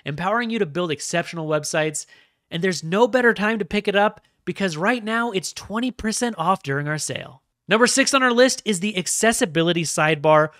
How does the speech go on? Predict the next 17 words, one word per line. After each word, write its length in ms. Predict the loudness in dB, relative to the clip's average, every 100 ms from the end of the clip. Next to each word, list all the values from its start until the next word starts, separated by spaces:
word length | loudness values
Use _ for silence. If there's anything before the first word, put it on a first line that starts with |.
| -2
which 200 | 0 0
is 140 | -4
twenty 520 | -6 -8 -4 -2 -2 -2
percent 380 | -2 -2 0
off 240 | 0 0 -2
during 240 | -2 -2
the 80 | -4
sale. 420 | -6 -6 -12 -18 _ _ -2
The 120 | 0
digital 400 | 0 -2 -2 2
revolution 560 | 2 2 0 0 -2
has 180 | -4 -6
transformed 680 | -8 -6 -4 -4 -4 -4 -2
how 120 | -2
we 120 | -2 -2
access 400 | -4 -4 -6 -6
information, 680 | -8 -6 -6 -4 -6 -8